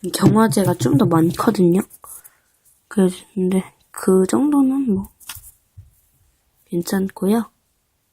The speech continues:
밖이 시끄러운 점 양해 부탁드립니다. 네, 일단 여기다가, 오마야. 이거를 좀 묻혀주세요.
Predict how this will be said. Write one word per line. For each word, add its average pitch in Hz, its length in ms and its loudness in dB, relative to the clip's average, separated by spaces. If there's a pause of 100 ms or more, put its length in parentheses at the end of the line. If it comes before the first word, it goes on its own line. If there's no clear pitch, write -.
(1200)
밖이 - 600 -8
시끄러운 233 560 0
점 196 180 2
양해 180 200 2
부탁드립니다. 190 1200 0 (1400)
네, 190 680 -2 (140)
일단 175 640 -8
여기다가, 160 720 -8 (400)
오마야. 220 1000 0 (1600)
이거를 175 420 -6
좀 165 200 -4
묻혀주세요. 160 960 -6